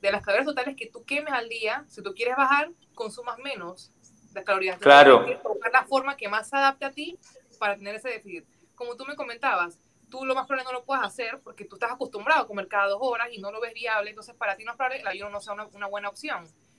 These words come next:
Speaker 1: ¿Para quién es una buena opción el ayuno? Personas que trabajan mucho, que a lo mejor en la mañana tienen,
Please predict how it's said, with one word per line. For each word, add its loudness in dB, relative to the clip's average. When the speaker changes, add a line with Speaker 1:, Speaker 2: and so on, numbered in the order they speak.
Speaker 1:
¿Para -2
quién -10
es -8
una -4
buena -2
opción -10
el -8
ayuno? -8
Personas -12
que -8
trabajan -4
mucho, -8
que -2
a 0
lo -6
mejor -4
en -6
la -4
mañana -6
tienen, -12